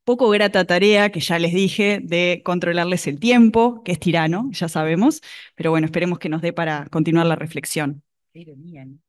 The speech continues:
Speaker 2: <laughs> Controlar cuando estamos hablando de desconstruir el control. Bueno, buenas tardes a todas y a todos.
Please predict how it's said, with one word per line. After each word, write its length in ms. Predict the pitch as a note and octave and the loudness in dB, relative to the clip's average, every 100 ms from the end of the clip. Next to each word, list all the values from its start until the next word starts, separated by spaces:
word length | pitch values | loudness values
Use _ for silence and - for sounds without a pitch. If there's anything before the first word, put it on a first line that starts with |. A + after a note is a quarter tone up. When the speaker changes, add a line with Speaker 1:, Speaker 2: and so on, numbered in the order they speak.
| - | -14
Speaker 2:
<laughs> 320 | F#3+ G3+ - D#3 | -10 -8 -10 -12
Controlar 720 | E3+ E3+ F3 E3+ E3+ G3+ A#3 | -12 -10 -8 -6 -4 -4 -4
cuando 200 | F#3 E3+ | -4 -4
estamos 340 | - F#3+ F#3+ | -2 -4 -4
hablando 360 | F3 E3 F#3 F#3 | -6 -6 -6 -4
de 100 | F3 | -4
desconstruir 720 | D#3+ D3+ F3+ D#3+ - F3+ G3+ | -4 -6 -6 -8 -6 -4 0
el 100 | G3 | 0
control. 520 | F3 E3+ E3 F3+ E3 - - - _ - | 0 -2 -2 -2 -4 -8 -16 -18 _ 0
Bueno, 320 | F3+ E3 D#3+ | 2 4 4
buenas 320 | F3 F3 D#3+ | 4 4 2
tardes 500 | G3 F#3+ F#3+ G3 G3 | 2 2 2 2 0
a 120 | - D3+ | -4 -2
todas 420 | E3+ E3+ E3+ E3 | 2 2 2 2
y 20 | |
a 120 | D3 | 0
todos. 560 | D3 F#3+ G3+ G#3+ A3+ | 4 4 6 4 2